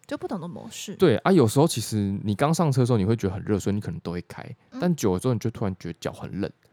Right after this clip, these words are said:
Speaker 2: 就会，就会去切。可是有时候你开车，你真的没有办法去切这个东西，而且通常冷气方向的钮的位置都很下面。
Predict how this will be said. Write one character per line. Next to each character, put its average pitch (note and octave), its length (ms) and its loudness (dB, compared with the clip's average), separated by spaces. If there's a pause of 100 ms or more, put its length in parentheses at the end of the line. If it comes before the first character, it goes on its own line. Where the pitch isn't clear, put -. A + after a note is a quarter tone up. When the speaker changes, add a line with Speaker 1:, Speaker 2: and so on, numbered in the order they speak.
(200)
Speaker 2:
就 G#2+ 120 -2
会， G#2+ 160 0
就 - 140 -4
会 G#2+ 120 2
去 G#2+ 180 -6
切。 - 340 -8 (480)
可 C3 140 -2
是 F#3 200 -2 (220)
有 A2+ 120 2
时 C#3+ 60 2
候 F3 60 4
你 D#3 80 2
开 B2 180 0
车， D#3+ 120 2
你 B2+ 100 2
真 C3 160 0
的 C3+ 80 2
没 G#2+ 140 2
有 A2+ 100 2
办 A#2+ 180 -2
法 F#2 160 -10
去 G#2+ 120 -12
切 F2 480 -6
这 - 140 -8
个 G2+ 40 -2
东 D#2+ 160 -10
西， - 100 -8
而 D3+ 60 0
且 D#3+ 200 4 (280)
通 G3 200 0
常 C3 180 4
冷 G2+ 140 4
气 C#3+ 180 -2
方 B2+ 180 0
向 C3+ 140 0
的 A2 120 -2
钮 F2+ 260 -8
的 E2+ 100 -8
位 G#2+ 240 -2
置 - 160 -12
都 G#2 80 -4
很 - 180 -8
下 - 300 -10
面。 - 180 -14